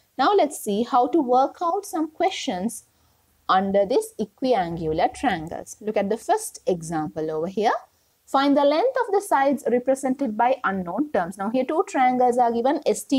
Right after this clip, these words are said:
U and W X Y. Uh, two of the sides of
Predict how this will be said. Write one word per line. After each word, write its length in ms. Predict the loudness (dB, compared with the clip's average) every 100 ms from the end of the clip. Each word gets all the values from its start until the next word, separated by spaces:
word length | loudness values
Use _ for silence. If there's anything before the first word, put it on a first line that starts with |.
| 2
U 280 | 2 2 0
and 160 | -2 -2 -6 _ _ _ _
W 520 | 0 2 4 2 2 2
X 340 | 2 0 -4 -8
Y. 440 | -2 0 2 2 0 -2 _ _ _ _ _ _ _ _ _ -2
Uh, 300 | 0 0 -2 -2
two 220 | 2 4 4
of 140 | 2
the 80 | 0
sides 460 | 2 4 4 2
of 180 | 0 -2